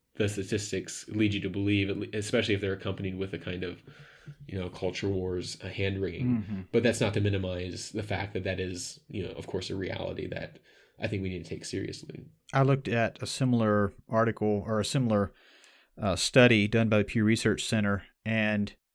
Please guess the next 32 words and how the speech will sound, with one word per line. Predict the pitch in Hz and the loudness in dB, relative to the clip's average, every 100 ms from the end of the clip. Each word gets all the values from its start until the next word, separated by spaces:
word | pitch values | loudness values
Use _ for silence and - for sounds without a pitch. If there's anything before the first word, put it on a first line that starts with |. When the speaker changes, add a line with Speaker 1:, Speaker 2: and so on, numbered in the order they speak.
| _ - | _ 0
Speaker 2:
it's, | 135 127 - - - - | 2 4 0 -6 -4 0
it, | 131 - | 0 0
it's | - 135 - | 2 2 2
kind | 175 185 | 2 4
of | 113 | 4
mixed. | 107 120 151 147 - - - _ _ - | 4 4 4 0 -8 -12 -16 _ _ -4
In, | 120 110 | 0 0
in | 113 | 0
some | 113 - 131 | 0 2 4
areas, | 123 123 127 123 120 113 | 6 6 8 6 6 2
it | - | -2
seems | - 113 110 | 0 2 2
like | 113 110 - - - _ _ - _ _ _ _ _ | 2 2 2 -4 -20 _ _ -20 _ _ _ _ _
people | - 123 123 | 0 2 2
that, | 107 107 - - | 4 4 2 -4
that | 113 98 | -6 -4
graduate | 113 120 123 107 | 2 4 4 2
from | - 107 | 0 -2
college | 120 120 120 117 110 | 2 4 4 2 -2
are | - 107 | -2 0
not | 104 113 117 - - - - - | 2 2 2 0 -6 -14 -8 -2
as | 117 110 | 0 0
engaged | 104 107 120 | 2 4 4
with | 117 - | 0 -2
religion, | 104 107 123 135 123 | 2 2 2 2 2
but | 110 | 2
in | 101 | 2
other | 110 120 | 2 2
ways | 117 113 110 | 4 4 2
they | - 95 | 0 0
are, | - 104 117 139 - _ 101 | 2 2 2 2 -4 _ -8
Speaker 1:
Mm-hmm. | 101 104 | -8 -6